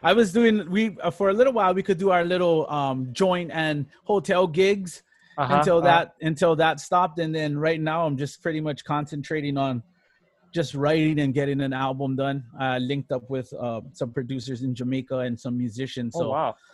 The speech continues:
Speaker 1: now I'm just going full forward. I'm, I just been writing every other day. I, I recently had a baby in December, so that took up a lot of time as well. <laughs>
Speaker 2: Congratulations. So December,
Speaker 1: Yeah.
Speaker 2: so this is, oh, okay. So you're, okay.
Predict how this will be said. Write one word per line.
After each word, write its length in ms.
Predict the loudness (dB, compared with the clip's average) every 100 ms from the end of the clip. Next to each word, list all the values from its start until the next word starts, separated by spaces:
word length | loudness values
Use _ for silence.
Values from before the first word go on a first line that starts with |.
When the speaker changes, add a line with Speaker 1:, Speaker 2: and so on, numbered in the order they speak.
| _ _ _
Speaker 1:
now 260 | -4 -2 0
I'm 180 | -2 -4
just 220 | -6 -2
going 200 | -2 -2
full 280 | -2 -2 -2
forward. 340 | -2 -2 0
I'm, 240 | -2 -4 -8 _
I 80 | -6
just 200 | -4 -4
been 220 | -4 -2
writing 460 | -4 -4 -2 -4 -6 _ _ _ _ -6
every 240 | -2 0
other 240 | 0 0 -2
day. 260 | -2 0
I, 200 | 0 0 0
I 60 | 0
recently 360 | 0 -2 -4
had 140 | -2 -2
a 40 |
baby 320 | -2 -2 -2
in 100 | -4 -4
December, 500 | -2 -2 -2 -2 -4
so 200 | -2 0
that 240 | 0 -2
took 180 | -2 -2
up 100 | -2
a 40 | -2
lot 240 | 0 -2
of 60 | -2
time 300 | -2 -2 -4
as 140 | -2
well. 420 | -2 0 -2 -6 _ _ _ _ _
<laughs> 240 | 2 2 4
Speaker 2:
Congratulations. 1080 | 0 0 0 0 -2 -4 -4 -4 -8 -8
So 160 | -6 -6
December, 460 | -6 -6 -2 0 0
Speaker 1:
Yeah. 120 | 0
Speaker 2:
so 160 | -6 -10
this 220 | -10 -6
is, 240 | -8 -8 -2
oh, 180 | 2 4
okay. 340 | 2 -2 -4 -8 _ _ _ _
So 140 | -2 2
you're, 220 | 4 2
okay. 280 | 0 0